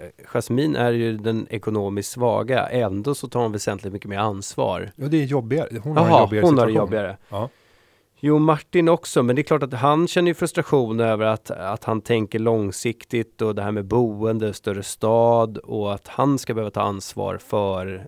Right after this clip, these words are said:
Speaker 1: eh, framtida investeringar parallellt med att hans flickvän då, eh, drar in och
Speaker 2: Men, men,
Speaker 1: spenderar.
Speaker 2: men om vi tar Martin till att börja med då.
Speaker 1: Ja.
Speaker 2: Där tycker jag att, eh,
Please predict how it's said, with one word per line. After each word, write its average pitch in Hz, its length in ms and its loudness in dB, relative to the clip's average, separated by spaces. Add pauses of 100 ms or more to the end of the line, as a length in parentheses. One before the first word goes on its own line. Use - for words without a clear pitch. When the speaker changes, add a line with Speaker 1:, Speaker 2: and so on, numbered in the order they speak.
Speaker 1:
eh, - 1080 -12
framtida 98 600 -4
investeringar 95 880 -4 (180)
parallellt 101 440 -6
med 98 100 -6
att - 80 -14
hans 85 240 -10
flickvän 107 640 -6
då, 90 300 -8 (580)
eh, 110 140 -10 (300)
drar 104 180 -2
in 92 260 -4
och 90 240 -6 (120)
Speaker 2:
Men, 131 180 -10
men, 156 120 -10 (160)
Speaker 1:
spenderar. 120 440 -4
Speaker 2:
men 139 120 -4
om 151 60 -4
vi 160 60 -4
tar 165 140 -4
Martin 170 420 -6
till 143 120 -4
att 135 60 -4
börja 131 180 0
med 95 120 -4
då. 107 160 -6 (100)
Speaker 1:
Ja. 127 160 -2 (300)
Speaker 2:
Där 131 180 0
tycker 156 320 -4
jag 107 300 2
att, 113 380 -4
eh, 98 360 -2